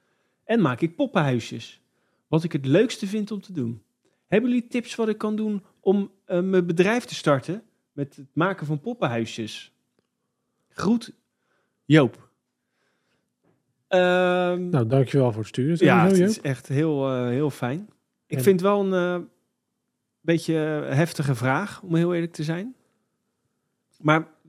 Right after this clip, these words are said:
Speaker 1: jij bent ook ooit eens begonnen met, eh, voor jezelf werken. Je, op je eigen beentje staan.
Speaker 2: Ja. Jij ook. Maar het is wel een beetje alles of niets, dat wel.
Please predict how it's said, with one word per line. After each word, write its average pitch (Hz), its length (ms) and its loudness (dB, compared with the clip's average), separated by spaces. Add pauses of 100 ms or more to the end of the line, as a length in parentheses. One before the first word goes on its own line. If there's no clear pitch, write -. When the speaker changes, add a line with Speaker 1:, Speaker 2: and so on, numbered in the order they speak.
(100)
Speaker 1:
jij 165 340 0
bent 151 220 -2
ook 196 240 -4
ooit 135 220 0
eens - 280 -8 (640)
begonnen 127 640 2
met, 131 420 -6 (140)
eh, 123 260 -2
voor 131 220 0
jezelf 120 400 0
werken. 123 480 -6 (1700)
Je, 135 460 -2
op 156 120 -10
je 175 60 -4
eigen 143 260 2
beentje 123 320 2
staan. 170 400 -4 (360)
Speaker 2:
Ja. 135 160 -20 (1400)
Jij 113 280 -4
ook. 147 200 -10 (320)
Maar 127 100 -2
het 117 40 -8
is - 60 -6
wel 156 100 4
een 131 60 2
beetje 123 160 2
alles 139 240 0
of 117 100 -8
niets, 127 300 -6
dat 127 160 -6
wel. 120 260 -6